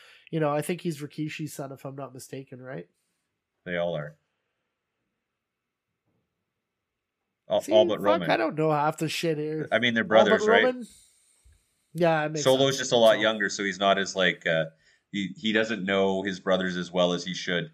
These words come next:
Speaker 2: from what I've read in interviews.
Speaker 1: Ah, okay, cool.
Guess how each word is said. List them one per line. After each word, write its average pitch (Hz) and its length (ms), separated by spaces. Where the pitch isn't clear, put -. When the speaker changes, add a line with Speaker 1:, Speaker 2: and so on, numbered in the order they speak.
Speaker 2:
from 90 120
what 85 140
I've 82 140
read 80 160
in 78 120
interviews. 78 560
Speaker 1:
Ah, 127 500
okay, 151 300
cool. 135 280